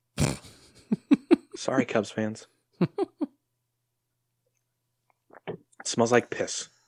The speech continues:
Speaker 2: That was an interesting tour, though. I would go to that.
Speaker 1: I would for sure.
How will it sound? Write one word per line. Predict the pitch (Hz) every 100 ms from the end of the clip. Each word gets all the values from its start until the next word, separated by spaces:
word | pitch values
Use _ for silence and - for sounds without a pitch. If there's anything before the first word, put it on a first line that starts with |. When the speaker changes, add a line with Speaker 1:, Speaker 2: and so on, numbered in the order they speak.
| - - _ _ - _ _ _ _ _ _ _ _ _ _ _ _ _ _ _ _ _ _ _ _ 131
Speaker 2:
That | 143
was | 147 135
an |
interesting | 135 - 123 - 107
tour, | - 101 98
though. | 95 95 92 101 - _ _ _ _ _ _ _ _ _ _ 156
I |
would | 139
go | 107
to | 95
that. | 98 104 - _ _ _ _ _ _ _
Speaker 1:
I | - 202
would | 147 -
for | 127
sure. | - 262 113